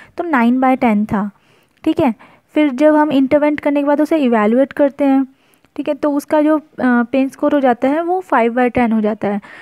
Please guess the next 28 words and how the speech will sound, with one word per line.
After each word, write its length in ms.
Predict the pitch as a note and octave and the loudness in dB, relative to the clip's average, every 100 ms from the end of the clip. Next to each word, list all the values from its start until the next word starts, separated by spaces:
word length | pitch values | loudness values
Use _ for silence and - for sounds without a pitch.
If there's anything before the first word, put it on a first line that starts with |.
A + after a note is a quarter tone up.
| - | -14
तो 80 | - | -12
फ़ाइव 360 | D#4+ - C4 C4 | -4 0 0 0
बाय 160 | D4 | 0
टेन 260 | D4+ C#4+ C4 | 0 0 0
भी 80 | C4+ | -2
तो 100 | D#4+ | -4
pain 360 | - B3 B3+ | -2 0 0
है 300 | C#4 G#3 A#3 | 0 0 0
ना 160 | C4+ A#3 | 2 0
उसे। 220 | A#3+ C#4 | 0 0
हम 240 | B3+ A3+ A3+ | 0 0 0
तो 100 | C#4+ | -2
चाहते 360 | - A3+ - - | -2 -2 -4 -4
थे, 40 | |
हमारे 320 | C4 A#3+ B3+ | 0 0 -2
goals 320 | A3 A#3 C4 | 0 -2 -2
क्या 180 | - C#4 | -2 -4
थे 120 | C4 | -2
कि 80 | C#4+ | -2
ज़ीरो 260 | A#3 A#3 B3+ | 0 2 2
बाय 140 | C4+ | 0
टेन 240 | C4 C4 B3+ | 0 0 0
आए 140 | B3+ | 0
या 120 | B3+ | 0
वन 240 | A3 G#3 A3+ | 0 -2 0
बाय 140 | C#4 | -2
टेन 260 | C#4+ C4 B3 | 0 0 2
आए। 200 | A#3+ | 0